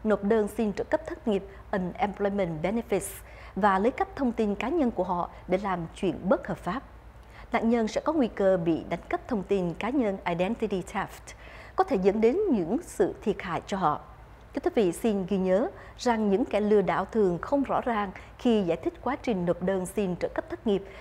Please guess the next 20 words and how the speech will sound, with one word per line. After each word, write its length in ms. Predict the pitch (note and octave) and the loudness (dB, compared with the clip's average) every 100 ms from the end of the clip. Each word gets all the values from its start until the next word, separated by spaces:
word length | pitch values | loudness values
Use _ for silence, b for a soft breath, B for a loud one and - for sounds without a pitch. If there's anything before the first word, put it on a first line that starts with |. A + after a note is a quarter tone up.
| B | B
và 300 | G3 G#3 G3+ | -2 0 2
phạm 240 | F#3 G#3 G3+ | 0 -2 -2
vi 320 | A3+ A3+ G3+ F#3+ - - - - - | 0 0 -2 -8 -16 -20 -20 -20 -2
phục 220 | - F#3+ - | 2 2 2
vụ 200 | F#3+ E3+ - | 0 2 2
của 100 | F3 | 0
họ 300 | F#3 E3 - | 0 -4 -2
đòi 160 | F3 D#3 | -2 -2
hỏi 180 | C#3+ D#3 | -4 -2
gì. 180 | F3+ E3+ B B B B B | -2 -2 B B B B B
Một 140 | A#3+ G#3+ | 2 4
số 120 | G#4 | 4
trường 100 | C4+ | 2
hợp, 200 | G#3 G#3+ | 2 0
những 180 | G3 F#3+ | 0 -2
kẻ 200 | - G#3 | 0 0
lừa 160 | G#3+ G3+ | 4 4
đảo 320 | F#3+ D#3+ F3 | 4 0 2
đề 140 | G#3 | 2
nghị 280 | F#3+ F#3 E3 | 2 2 0